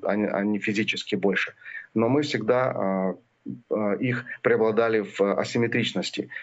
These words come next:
Во-первых, это, а, сетецентрическая война, то есть у нас лучше система управления, а, тактической, а, а, а, tactical awareness, э, если по-английски говорить, а также target acquisition, то есть, э,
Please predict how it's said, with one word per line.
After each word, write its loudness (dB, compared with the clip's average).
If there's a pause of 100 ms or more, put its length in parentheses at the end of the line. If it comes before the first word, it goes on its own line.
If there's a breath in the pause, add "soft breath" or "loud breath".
Во-первых, 4
это, 4
а, -2
сетецентрическая 0
война, 2
то 0
есть -2
у 0
нас 0
лучше -2
система 0
управления, 0 (360 loud breath)
а, 2
тактической, 2
а, -2
а, 2 (360 loud breath)
а, 2
tactical 0
awareness, 0
э, 0
если -4
по-английски -2
говорить, -2 (440 loud breath)
а 6
также 4
target 4
acquisition, 0
то 2
есть, -2
э, 2